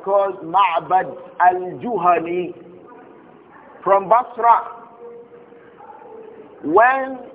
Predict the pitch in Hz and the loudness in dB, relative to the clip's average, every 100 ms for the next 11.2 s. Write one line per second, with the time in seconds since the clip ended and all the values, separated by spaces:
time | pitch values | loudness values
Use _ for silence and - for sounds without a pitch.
0 | - 180 170 190 202 220 214 190 190 185 | -8 -8 -6 -6 2 4 4 0 -6 -6
1 | 202 196 180 - - - - 131 165 214 | -2 0 0 -4 -14 -20 -18 -6 4 4
2 | 214 147 113 135 123 - - - - - | 4 -4 -6 -4 -6 -12 -20 -20 -20 -20
3 | - - - - - - 151 190 190 262 | -20 -20 -20 -20 -20 -8 4 4 6 2
4 | 320 233 - 208 233 240 - 185 - 208 | 2 0 -4 -8 -6 -8 -4 -4 0 6
5 | 226 226 208 202 175 143 127 - - - | 6 6 2 0 0 -2 -6 -8 -18 -20
6 | - - - - - - - - - - | -20 -20 -20 -20 -20 -20 -20 -20 -20 -20
7 | - - 175 175 - 190 196 208 202 - | -8 4 4 4 2 4 6 4 2 -6
8 | 269 302 294 226 220 214 214 214 311 359 | -4 -4 -4 2 4 4 -2 2 6 6
9 | 330 - - - - - - 202 226 226 | 4 -2 -14 -20 -20 -20 -4 2 2 2
10 | 220 302 330 - 254 262 226 214 208 - | -2 -2 -2 -4 -10 -2 6 6 4 -8
11 | 302 311 | -10 -10